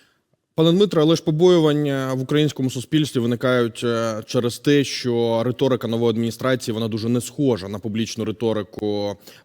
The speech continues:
президента Байдена та його колег з Демократичної, е, партії. І наприкінці хочеться почути вашу думку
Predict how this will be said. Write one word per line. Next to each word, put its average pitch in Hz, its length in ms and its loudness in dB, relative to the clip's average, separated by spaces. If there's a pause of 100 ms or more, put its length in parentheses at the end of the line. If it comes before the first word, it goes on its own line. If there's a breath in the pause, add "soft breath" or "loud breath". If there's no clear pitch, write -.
президента 113 840 -2
Байдена 110 500 -2
та 113 160 -2
його 120 400 0
колег 107 480 -2
з 92 60 -14
Демократичної, 107 800 -6 (320 loud breath)
е, 104 80 -6
партії. 151 600 0
І 120 40 -4
наприкінці 139 720 0
хочеться 127 720 -2
почути 123 440 -4
вашу 120 280 -2
думку 117 640 -2